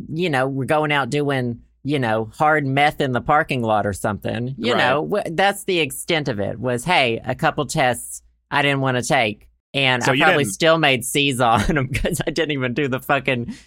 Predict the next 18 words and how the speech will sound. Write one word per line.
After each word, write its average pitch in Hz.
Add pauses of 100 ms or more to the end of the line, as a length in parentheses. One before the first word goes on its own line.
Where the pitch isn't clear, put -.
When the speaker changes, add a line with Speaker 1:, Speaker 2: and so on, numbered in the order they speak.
(120)
Speaker 1:
tests 156
right. 120 (160)
Speaker 2:
Right. 104
Speaker 1:
Well, 196
you 208
still 240
had 220
to, 180
like, 135
fill 139
'em 113
out. 107
Like, 110
the 117
answers 123
weren't 101
on 98
'em. 101